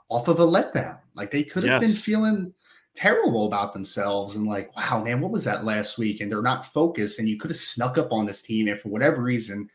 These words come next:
Speaker 1: you put the attention on yourselves, and you're making Clemson, I think, gonna come out and play angry in this football game and play with something to prove. It was just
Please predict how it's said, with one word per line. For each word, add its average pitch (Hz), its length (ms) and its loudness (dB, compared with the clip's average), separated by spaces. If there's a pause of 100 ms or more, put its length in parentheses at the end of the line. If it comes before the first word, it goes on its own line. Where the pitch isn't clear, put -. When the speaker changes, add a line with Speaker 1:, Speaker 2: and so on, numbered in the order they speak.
(360)
Speaker 1:
you 101 140 -8
put 131 180 -2
the 131 100 2
attention 127 400 0
on 120 140 2
yourselves, 113 640 0
and 104 240 -6
you're 104 140 -2
making 117 300 -2
Clemson, 113 380 -2
I 110 120 0
think, 110 220 -4
gonna 110 140 0
come 110 220 -2
out 107 180 0
and 110 80 -4
play 113 220 -2
angry 101 400 0
in 98 80 -8
this 98 140 -10
football 101 380 -4
game 110 260 0
and 101 120 -2
play 110 180 -4
with 113 140 0
something 113 260 -4
to 107 60 -6
prove. 113 460 0
It 98 140 -6
was 110 140 -4
just - 320 -6